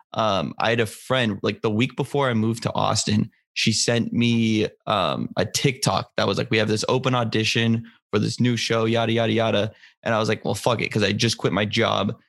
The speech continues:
I have a week before I move. I had nothing to do. So I was like, "I might as well audition for this." And, uh, didn't hear back for two months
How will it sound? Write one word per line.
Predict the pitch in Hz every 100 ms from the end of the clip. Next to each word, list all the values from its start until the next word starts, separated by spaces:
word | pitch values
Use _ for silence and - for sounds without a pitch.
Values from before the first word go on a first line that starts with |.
| _
I | -
have | 110
a |
week | 107 117 110
before | 107 117 110
I |
move. | 107 107
I | 104
had | 107
nothing | 107 107 113
to | 104
do. | 113 104
So | 107 -
I |
was | 101
like, | 82 -
"I |
might | 117 123
as | 110
well | 110
audition | 101 98 - 107 113
for | 117 98
this." | 98 - - _ - _ -
And, | 117 107 104
uh, | 98 78 -
didn't | 123 131 139
hear | 143
back | 120 120 117 -
for | - 107 -
two | - - 139 143
months | 135 117 98 - - -